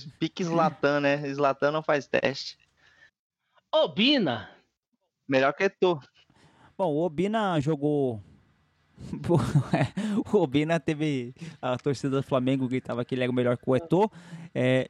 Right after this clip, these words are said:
Speaker 3: depois veio jogar no Palmeiras, jogou no Atlético Mineiro, jogou no Palmeiras, depois no Bahia, América Mineiro. Assim, mas os grandes clubes que ele jogou foi Palmeiras, Atlético Mineiro e Flamengo.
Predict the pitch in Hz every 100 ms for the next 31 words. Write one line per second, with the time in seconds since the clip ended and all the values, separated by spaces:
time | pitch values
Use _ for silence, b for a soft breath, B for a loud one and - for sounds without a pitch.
0 | - 143 196 247 214 226 196 185 180 165
1 | 131 139 170 165 - 147 190 190 247 226
2 | 190 175 - 151 143 180 190 - 175 196
3 | 226 233 180 147 156 170 170 - 156 156
4 | 175 170 139 120 151 156 143 139 135 139
5 | 127 170 196 - - 196 220 185 180 180
6 | 202 254 - 202 208 180 175 170 180 185
7 | 185 247 254 240 - - - 160 170 160
8 | 170 180 220 214 196 - 196 160 151 123